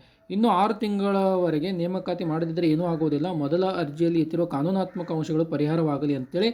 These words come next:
ವಿಚಾರಣೆಯಲ್ಲಿ ಹೇಳ್ತಾ ಬರುತ್ತೆ. ಅಂತಂದರೆ almost all ಆಗಿ, ಆ, ಸರ್ಕಾರಿ, ರಾಜ್ಯದಲ್ಲಿರುವಂಥ ಸರ್ಕಾರಿ ಹುದ್ದೆಗಳ ನೇಮಕಾತಿ ಮತ್ತೆ ಸ್ಥಗಿತಗೊಂಡಿದೆ. ಹೀಗಾಗಿ ಪಿ ಯು ಆಗಿರ್ಬೋದು, ಜಿ ಪಿ ಎಸ್ ಟಿ ಆರ್ ಆಗಿರ್ಬೋದು, ಯಾವುದೇ ನೇಮಕಾತಿ ಪ್ರಕ್ರಿಯೆ ನಡೆಯೋದಿಲ್ಲ. ಇನ್ನೂ ಆರು ತಿಂಗಳವರೆಗೆ ವೇಟ್ ಮಾಡಲೇಬೇಕು. ಇದು ಒಂದು ಕೇಸ್,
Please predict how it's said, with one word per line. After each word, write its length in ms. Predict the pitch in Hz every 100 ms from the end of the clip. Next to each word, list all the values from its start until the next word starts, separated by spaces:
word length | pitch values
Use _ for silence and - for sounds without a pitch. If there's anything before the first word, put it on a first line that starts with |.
| - - _
ವಿಚಾರಣೆಯಲ್ಲಿ 600 | 143 180 180 175 151 196
ಹೇಳ್ತಾ 280 | 175 143 160
ಬರುತ್ತೆ. 260 | 143 143 156
ಅಂತಂದರೆ 680 | 202 214 208 233 254 - - - 135 156
almost 440 | 190 226 226 220
all 80 | 190
ಆಗಿ, 320 | 156 170 226
ಆ, 640 | 240 - _ - 160 160
ಸರ್ಕಾರಿ, 600 | 151 165 165 165 196 185
ರಾಜ್ಯದಲ್ಲಿರುವಂಥ 680 | 160 180 190 180 180 170 165
ಸರ್ಕಾರಿ 500 | 180 156 147 180 180
ಹುದ್ದೆಗಳ 300 | 165 160 170
ನೇಮಕಾತಿ 500 | 156 156 160 156 151
ಮತ್ತೆ 320 | 160 143 -
ಸ್ಥಗಿತಗೊಂಡಿದೆ. 760 | 170 - 147 160 151 147 147 156
ಹೀಗಾಗಿ 680 | 156 - - 180 160 156 190
ಪಿ 220 | - 160
ಯು 140 | 175
ಆಗಿರ್ಬೋದು, 420 | 165 156 151 160 180
ಜಿ 160 | 143
ಪಿ 140 | 147 165
ಎಸ್ 140 | 160
ಟಿ 60 | 165
ಆರ್ 80 |
ಆಗಿರ್ಬೋದು, 440 | 147 143 143 196 214 - _ 120
ಯಾವುದೇ 360 | 127 190 233
ನೇಮಕಾತಿ 420 | 214 202 185 165 160
ಪ್ರಕ್ರಿಯೆ 420 | - - 170 190
ನಡೆಯೋದಿಲ್ಲ. 720 | 147 147 147 147 151 151 180
ಇನ್ನೂ 220 | 160 180
ಆರು 240 | 160 151 147
ತಿಂಗಳವರೆಗೆ 540 | 156 151 147 147 190
ವೇಟ್ 320 | 147 151 156
ಮಾಡಲೇಬೇಕು. 800 | 139 139 147 139 147 147 160 -
ಇದು 180 | 156 190
ಒಂದು 400 | 156 202 226 -
ಕೇಸ್, 360 | 196 165 -